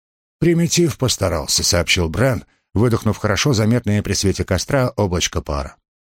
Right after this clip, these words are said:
«Мерзавец подкрался сзади и врезал тебе по голове. Я, конечно, сразу убил его, но поздновато, ты уже валялся». Да,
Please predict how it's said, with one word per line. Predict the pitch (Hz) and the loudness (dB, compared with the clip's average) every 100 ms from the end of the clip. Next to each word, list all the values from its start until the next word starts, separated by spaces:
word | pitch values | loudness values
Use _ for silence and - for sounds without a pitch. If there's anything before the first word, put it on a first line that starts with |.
| _ _ _ - | _ _ _ 0
«Мерзавец | 120 131 123 156 143 - | 2 2 2 2 0 0
подкрался | 143 - 151 139 - 151 | -4 -2 -2 0 0 2
сзади | 143 160 92 | 2 2 0
и | 92 | 0
врезал | 127 117 113 | 2 2 0
тебе | 117 117 | 0 0
по | - | 0
голове. | 123 139 135 85 69 - _ _ _ - | 0 2 2 -2 -8 -14 _ _ _ -2
Я, | 87 | 0
конечно, | 82 90 92 101 | 2 0 0 0
сразу | 95 104 92 104 | 0 0 0 0
убил | 110 170 101 | 2 2 0
его, | 82 71 - _ _ _ | -4 -8 -14 _ _ _
но | 180 190 | 0 0
поздновато, | - 85 80 69 67 73 | 0 -2 -2 -2 -6 -4
ты | - | 0
уже | 123 101 | 2 2
валялся». | 85 78 67 - - - _ _ _ _ _ _ _ _ _ - | 0 -2 -4 -4 -4 -6 _ _ _ _ _ _ _ _ _ -6
Да, | 92 127 85 | 0 0 0